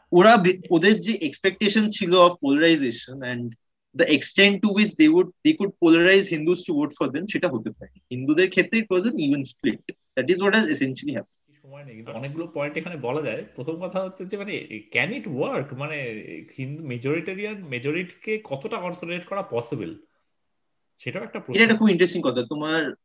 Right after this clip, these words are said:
Speaker 1: আহ, প্রশান্ত কিশোর একটা ইন্টারভিউতে বলেছিলেন যে typically কোনো একটা সেকশনকে যদি আমি পোলারাইজ করে ওদের পুরো ভোটটা না ছিনিয়ে নেওয়ার চেষ্টা করছি, ধরে নাও তিরিশ থেকে চল্লিশ পার্সেন্ট পোলারাইজড হবে,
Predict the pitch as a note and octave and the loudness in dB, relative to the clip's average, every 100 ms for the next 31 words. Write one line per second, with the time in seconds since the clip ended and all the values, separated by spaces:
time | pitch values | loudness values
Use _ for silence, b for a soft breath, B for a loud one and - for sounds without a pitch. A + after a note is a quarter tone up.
0 | - A#2 A#2+ A2+ - - F#3 F3 G3 - | -2 0 0 0 0 2 2 0 -2 2
1 | G3+ G#3+ G3 - F3+ D3 C#3+ F3 F#3 F#3+ | 4 4 2 0 -2 0 2 2 0 2
2 | D3+ D3+ D3+ - C3+ G#3 G#3+ D3+ A#3 C#4 | 4 4 2 -6 -6 -6 -2 -2 -4 -8
3 | _ _ _ _ _ _ _ _ _ - | _ _ _ _ _ _ _ _ _ -4
4 | G3+ B3 A3+ A#3+ A#3+ C4 B3+ - _ _ | 0 2 4 4 6 6 6 0 _ _
5 | _ - - F3 F3+ G#3+ A3 A3 A3+ A3 | _ -12 -2 2 4 6 6 4 0 2
6 | D3+ C#3 - F#3+ G3 G#3 G#3 G3+ G3 E3+ | 2 2 -2 -6 -4 -2 2 2 4 6
7 | D3+ E3+ F#3+ - F#3+ F#3 F3 F3+ F#3 C#3 | 8 8 4 2 2 4 2 2 2 2
8 | C#3+ - E3 C#3+ A#2 - D#3+ E3+ D#3+ D#3+ | 2 -2 -2 -2 -2 -4 0 0 2 0
9 | C#3+ - C3+ A2+ G#2+ - - - _ _ | -2 -4 -2 -4 -6 -12 -14 -14 _ _
10 | _ _ _ _ _ E3+ F#3+ G#3 A3+ A3+ | _ _ _ _ _ 6 6 6 6 4
11 | G#3+ - _ _ _ _ _ _ _ _ | 2 -4 _ _ _ _ _ _ _ _
12 | _ _ _ A3 A#3+ B3+ - A#3+ A#3 A3 | _ _ _ 4 6 6 4 2 4 4
13 | F#3+ G#3+ - G#3+ G#3+ G3 D3 C#3 B2+ A2+ | 4 4 2 0 0 2 4 6 4 2
14 | - F#2+ | -4 -10